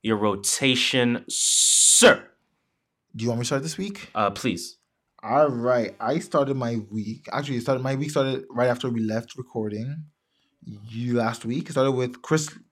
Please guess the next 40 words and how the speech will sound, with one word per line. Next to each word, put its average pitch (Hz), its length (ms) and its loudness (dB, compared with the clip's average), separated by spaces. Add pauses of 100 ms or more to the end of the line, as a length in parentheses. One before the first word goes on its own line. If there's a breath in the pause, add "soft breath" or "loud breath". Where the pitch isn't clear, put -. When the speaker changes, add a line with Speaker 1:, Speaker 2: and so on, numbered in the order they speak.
(280)
Speaker 2:
Chris, 104 300 -10 (460 soft breath)
Luke 185 580 0
Christopher. 123 680 0 (560)
Speaker 1:
I've 117 120 -2
heard, 107 220 -6
I 98 100 -6
feel 101 160 -8
like 95 80 -4
I've 87 100 -4
heard 107 140 -2
that 92 160 0
name. 92 180 -4
Speaker 2:
I've, 131 300 6
I've 127 160 4
talked 127 220 2
about 113 200 4
him 113 100 0
before. 107 320 0
I've 113 60 2
listened 107 160 0
Speaker 1:
Okay. 107 80 0
Speaker 2:
to 110 60 -2
him 110 40 -2
before 107 140 -4
in 104 60 -4
my 107 80 -6
rotation. 107 440 -12 (320 soft breath)
Uh, 117 300 4
just 151 140 -2
an 165 80 0
E 143 100 -2
P 147 60 -2
that 139 120 2
came 135 120 -2
out 127 80 -4
twenty 131 160 -4
fifteen 127 380 -8
of 135 100 -8
his. 147 260 -8
Um, 107 440 -6